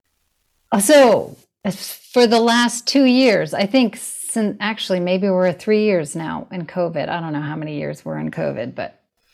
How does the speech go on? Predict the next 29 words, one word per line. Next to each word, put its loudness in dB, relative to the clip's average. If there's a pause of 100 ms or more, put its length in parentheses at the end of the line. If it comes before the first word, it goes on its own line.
(640)
when, -4
when -2
covid 0
started, -2
I -4
started -6
practicing -8
Katsugen -10
with -14
Alice. -14 (540)
And -2
it's, -8
uh, -6 (1000)
it's -8
basically -2 (880)
a -6
practice -6
where -2
you -4
tune, -6
you -4
learn -2
how -4
to -2
tune -2
your -4
sensitivity -6
to -4
energy. -6